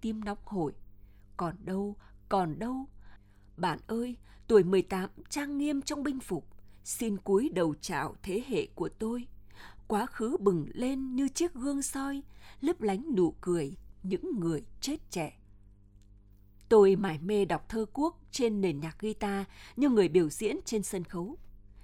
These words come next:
Mẹ kiếp, thơ như ma ám, chỉ đến khi dừng lại mới biết ca cắt chân chưa bắt đầu.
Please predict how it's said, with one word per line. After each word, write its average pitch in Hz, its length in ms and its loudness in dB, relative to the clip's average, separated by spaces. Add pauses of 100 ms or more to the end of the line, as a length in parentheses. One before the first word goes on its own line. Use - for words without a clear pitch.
(200)
Mẹ 180 240 -2 (100)
kiếp, 262 180 -4 (380)
thơ 196 260 2 (100)
như 196 140 2
ma 180 160 -2
ám, 190 320 -6 (420)
chỉ 233 140 0
đến 226 200 6
khi 294 220 0
dừng 180 260 2
lại 151 240 -4 (180)
mới 202 220 4
biết 302 260 0 (340)
ca 208 140 0
cắt - 240 -6
chân 190 300 -2
chưa 202 160 2
bắt - 200 -8
đầu. 175 200 -6